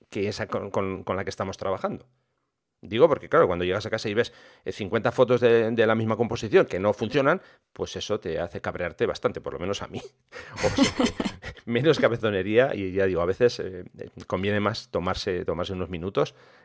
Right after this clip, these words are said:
eh, dar un paso atrás, un par de pasos o recorrer la zona, ya te digo, porque probablemente encuentres otra, otra idea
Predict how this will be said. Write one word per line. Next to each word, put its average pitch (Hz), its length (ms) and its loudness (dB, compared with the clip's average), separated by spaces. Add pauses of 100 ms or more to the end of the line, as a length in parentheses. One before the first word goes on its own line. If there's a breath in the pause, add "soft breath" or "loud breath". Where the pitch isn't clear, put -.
eh, 82 420 -8
dar 92 300 -2
un 98 100 -4
paso 101 240 -2
atrás, 107 240 -2
un 95 80 -8
par 90 140 -4
de 90 100 -2
pasos - 380 -6
o 85 120 -4
recorrer 80 460 -8
la 82 80 -10
zona, 95 220 -6
ya 98 100 -4
te - 80 -10
digo, 95 160 0
porque - 320 -4 (140)
probablemente 80 420 -8
encuentres 92 480 -8
otra, 104 560 4 (300 loud breath)
otra 98 420 -2
idea 104 400 2